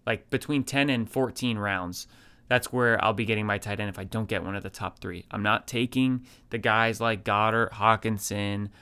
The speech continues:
Freiermuth in the middle rounds. Like, I, I don't have anything against them. They are my next ranked tight ends. I just don't see the value in taking them there when I can get somebody just as similar with just as much potential in a Dulcich,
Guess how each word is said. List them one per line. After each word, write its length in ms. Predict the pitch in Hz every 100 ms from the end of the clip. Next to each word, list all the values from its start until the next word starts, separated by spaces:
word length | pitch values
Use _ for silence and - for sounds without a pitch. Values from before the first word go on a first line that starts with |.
| - -
Freiermuth 1200 | - 117 117 117 113 110 113 113 110 113 107 - - - -
in 160 | 123
the 60 | 120
middle 240 | 117 107
rounds. 420 | 98 - - -
Like, 160 | 127 127
I, 140 | 127 -
I 80 |
don't 140 | 147 147
have 80 | 143
anything 260 | 143 135
against 280 | 104 123 131
them. 120 | 160
They 140 | 135 -
are 180 | 131
my 160 | 127 127
next 300 | 123 123 -
ranked 360 | 120 131 - -
tight 240 | 117 104
ends. 220 | 104 131
I 80 | 127
just 240 | 131 120 -
don't 220 | 131 -
see 220 | - 127
the 160 | 107 95
value 520 | 98 110 143 107 101
in 100 | 95
taking 320 | 123 127 90
them 160 | 90 90
there 320 | 95 98 95 - - - -
when 140 | 127 123
I 80 |
can 100 | 123
get 140 | 127 -
somebody 340 | 127 120 117
just 340 | 104 117 123 -
as 220 | 127 107
similar 380 | 120 110 120 117
with 160 | -
just 260 | - 107 120
as 100 | 110
much 220 | 104 -
potential 460 | 95 110 101 98 -
in 160 | 113
a 40 | 95
Dulcich, 640 | - 95 - 92 - -